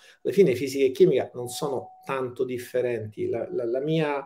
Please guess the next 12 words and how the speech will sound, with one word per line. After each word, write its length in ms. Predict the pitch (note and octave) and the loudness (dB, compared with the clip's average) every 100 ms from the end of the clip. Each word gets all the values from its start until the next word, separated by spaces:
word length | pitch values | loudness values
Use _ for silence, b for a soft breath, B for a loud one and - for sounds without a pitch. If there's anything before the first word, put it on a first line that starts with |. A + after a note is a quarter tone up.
| b b b b | b b b b
distinzione 1040 | - C#3 C3+ - D3 - D3+ E3 E3+ C#3+ A#2+ | -8 -6 -4 -4 -4 -2 2 4 4 2 -2
è 140 | B2 | -4
che 260 | - B2+ A#2+ | -2 0 0
la 100 | - | -2
fisica 460 | A2+ F3 E3+ C3+ A#2+ | -2 0 0 2 0
cerca 340 | - A#2+ - | 2 -2 0
l'universale, 960 | B2 C#3+ C#3 C3+ B2+ - A#2+ G#2+ G2 G#2 | -2 0 4 4 4 0 -4 -2 -2 -2
l'unica 400 | C#3 C#3+ C3+ C3 | -2 -2 2 4
legge 500 | C3 D3 D3 - B2 | 6 4 2 2 2
che 100 | A#2+ | 2
spiega 380 | G#2+ - A2+ A2 | -2 0 0 0
tutto. 600 | A2 G2 - - G2 | -4 -8 -8 -6 -6